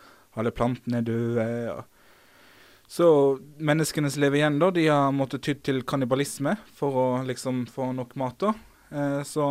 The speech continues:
den gutten og den faren som reiser gjennom Amerika, de må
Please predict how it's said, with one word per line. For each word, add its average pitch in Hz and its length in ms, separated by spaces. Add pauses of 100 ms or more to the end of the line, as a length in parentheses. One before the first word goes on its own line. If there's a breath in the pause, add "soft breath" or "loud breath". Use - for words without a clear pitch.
(120)
den 143 160
gutten 147 240
og 135 80
den 131 100
faren 135 380
som 143 300 (280)
reiser 147 300
gjennom 147 160
Amerika, 147 460 (220)
de 165 80
må 156 180